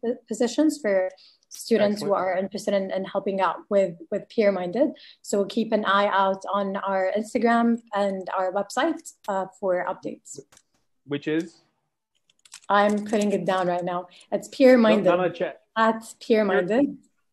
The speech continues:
Speaker 2: Peer,
Speaker 1: Um,
Speaker 2: at Peer Minded?
Speaker 1: peerminded dot com. Peer slash minded dot com.
Speaker 2: Okay, peer dash minded dot com. Fantastic. That's the website. And at Peer Minded, one word, no space, uh, for the Instagram, correct?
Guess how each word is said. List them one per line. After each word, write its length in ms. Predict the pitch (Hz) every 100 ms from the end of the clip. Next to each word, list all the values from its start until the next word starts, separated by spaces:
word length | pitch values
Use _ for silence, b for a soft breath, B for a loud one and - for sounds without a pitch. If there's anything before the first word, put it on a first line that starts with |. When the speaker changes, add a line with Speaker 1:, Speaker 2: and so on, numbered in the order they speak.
| -
Speaker 2:
Peer, 80 | 208
Speaker 1:
Um, 220 | 196 190
Speaker 2:
at 220 | 160 185
Peer 140 | 185 180
Minded? 420 | 175 180 196 220 -
Speaker 1:
peerminded 340 | 208 196 190
dot 200 | 185 175
com. 320 | - 185 190 - _ _ _ _
Peer 220 | - 240
slash 420 | 240 - 208 208 -
minded 280 | 190 180
dot 200 | 170 170
com. 320 | - 185 175 - _ _ - 156 -
Speaker 2:
Okay, 200 | 143 143
peer 280 | - 180
dash 400 | 165 165 165 156 -
minded 340 | 156 156 151
dot 220 | 143 135 -
com. 160 | 143
Fantastic. 440 | 185 147 165 139 135
That's 160 | 165
the 80 | 170
website. 460 | 175 175 202 196 190 _ _ -
And 160 | 143 143
at 360 | 160 175 185 -
Peer 160 | 190 175
Minded, 540 | 175 180 180 185 180
one 180 | 147 175
word, 180 | 175 165
no 120 | 170
space, 600 | 170 - 180 190 214 - _ _ _ _
uh, 160 | 139 143
for 160 | 160 165
the 120 | 160
Instagram, 460 | 165 - 131 127 117
correct? 340 | 156 202 330